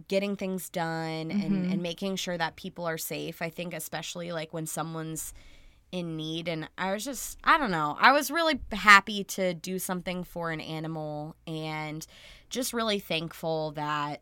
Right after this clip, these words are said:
Speaker 1: we found him before anyone
Speaker 2: I
Speaker 1: else did.
Speaker 2: know, seriously. And, like,
Speaker 1: Yeah.
Speaker 2: you should be so proud that, that he found you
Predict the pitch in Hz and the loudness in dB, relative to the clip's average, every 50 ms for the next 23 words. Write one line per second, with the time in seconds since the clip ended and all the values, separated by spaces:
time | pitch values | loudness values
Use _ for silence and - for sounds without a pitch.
0 | _ - 156 151 170 170 170 - - 156 139 135 127 143 143 - - - - - | _ -16 -12 -10 -8 -8 -8 -8 -8 -6 -6 -6 -4 -6 -8 -10 -12 -16 -16 -14
1 | 160 165 160 - 165 - - 160 151 147 - - 277 277 277 302 302 320 349 359 | -14 -14 -14 -14 -14 -12 -10 -8 -8 -8 -6 -4 -2 0 0 2 0 0 0 -2
2 | 370 370 - - - 320 294 277 269 262 262 254 240 262 262 262 - - - 311 | 0 2 2 2 4 2 2 2 2 2 2 2 0 0 -2 -4 -6 -6 -4 -2
3 | 320 330 339 339 302 - - 233 214 208 202 196 196 - 285 320 349 359 339 - | 0 2 2 2 0 0 0 2 4 4 4 4 4 4 4 4 4 4 2 4
4 | - 359 339 311 - - - - 180 - - 208 233 262 247 - - 226 214 240 | 6 6 8 8 6 2 -4 -8 -10 -4 2 4 4 4 4 4 2 4 4 4
5 | 233 - 254 247 - - - 196 185 190 202 196 190 - 180 175 170 165 165 160 | 4 6 6 4 4 4 6 8 8 8 8 6 6 8 10 12 12 12 10 8
6 | - - - - - - - - - - - _ _ _ _ _ _ _ _ _ | 4 -2 -8 -20 -20 -20 -20 -20 -20 -20 -20 _ _ _ _ _ _ _ _ _
7 | _ - - - 214 202 - 214 202 - - 180 175 175 175 165 185 180 170 175 | _ -8 -2 0 2 2 2 0 0 2 4 4 4 4 2 0 2 2 2 4
8 | 180 175 175 170 170 165 | 4 2 2 2 2 0